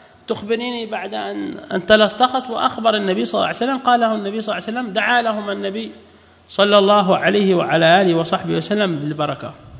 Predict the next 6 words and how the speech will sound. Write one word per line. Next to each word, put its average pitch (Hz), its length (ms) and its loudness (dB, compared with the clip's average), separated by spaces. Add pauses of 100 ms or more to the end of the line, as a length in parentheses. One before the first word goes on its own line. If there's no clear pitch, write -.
(500)
نستفيد 233 640 2
من 214 180 -4
هذا 240 540 2
بالنسبة 214 440 2
لموضع 190 420 2
الشاهد 180 480 0